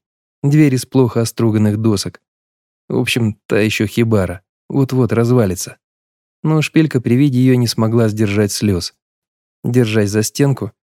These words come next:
кое-как доползла до двери, ввалилась внутрь. Да, обстановочка, далеко не номер люкс. Грубо сколоченные двухъярусные нары по одной стене, кривые полки у противоположной.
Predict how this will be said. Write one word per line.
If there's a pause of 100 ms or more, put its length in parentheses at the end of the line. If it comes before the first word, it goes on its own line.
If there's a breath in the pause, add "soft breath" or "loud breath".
(120)
кое-как
доползла
до
двери, (320)
ввалилась
внутрь. (1160)
Да, (300)
обстановочка, (120)
далеко
не
номер
люкс. (580)
Грубо
сколоченные
двухъярусные
нары
по
одной
стене, (500)
кривые
полки
у
противоположной.